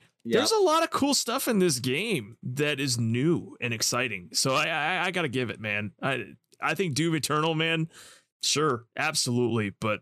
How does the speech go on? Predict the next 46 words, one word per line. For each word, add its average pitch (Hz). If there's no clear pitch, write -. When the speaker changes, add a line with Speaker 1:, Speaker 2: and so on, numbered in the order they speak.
Speaker 2:
dang, 101
Final 120
Fantasy 117
seven 107
stole 107
my 90
heart. 98
That's 110
good. 107
Speaker 1:
So 139
we 147
had 175
a 156
vote 147
for 143
Ori, 123
we 113
had 120
a 117
vote 107
for 95
Final 101
Fantasy, 95
but 92
your 104
ultimate 120
winner 107
for 104
soundtrack 95
of 90
the 90
year, 82
Mick 123
Gordon, 117
getting 196
the 160
recognition 110
he 95
really, 98
really 82
deserves 69
for 90
Doom 73
Eternal. 65
He 113
pivoted, 95